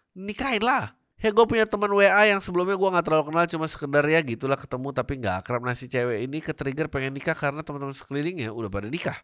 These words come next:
dan udah pada punya anak, dan tiba-tiba dia ngechat gua buat ngajak nikah. Gua kaget dan bingung. Di satu sisi, gua masih kuliah semester enam dan persiapan buat proyek skripsian, duit tabungan juga belum banyak-banyak amat. Dan di sini, dan di sisi lain, gua susah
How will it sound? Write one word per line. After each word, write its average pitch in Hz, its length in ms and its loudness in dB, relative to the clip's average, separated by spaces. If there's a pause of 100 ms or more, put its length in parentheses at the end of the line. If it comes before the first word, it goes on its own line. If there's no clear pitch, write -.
(140)
dan 127 120 -4
udah 120 120 -2
pada 104 160 -2
punya 98 320 -8
anak, 127 240 -4
dan 113 120 -6
tiba-tiba 110 360 -4
dia 143 120 0
ngechat 127 280 -6
gua 135 160 -2
buat 117 200 -2
ngajak 107 280 -6
nikah. 113 240 -4
Gua 135 160 -2
kaget 113 240 -2
dan 107 160 -6
bingung. 123 320 -6 (560)
Di 135 80 -2
satu 143 240 -2
sisi, 175 520 -2 (280)
gua 151 160 2
masih 156 520 0
kuliah 156 320 4
semester 143 440 -4
enam 143 240 -4
dan 131 160 0
persiapan 131 480 -2
buat 123 160 -2
proyek 123 320 -2
skripsian, 131 480 -2
duit 127 160 -4
tabungan 120 360 -4
juga 120 200 -4
belum 107 240 -4
banyak-banyak 107 360 -6 (120)
amat. 113 160 -8
Dan 113 120 -2
di 113 80 -6
sini, 131 240 -6 (1200)
dan 131 200 0
di 123 80 -2
sisi 127 240 -6
lain, 151 320 6
gua 156 160 -2
susah 151 560 -4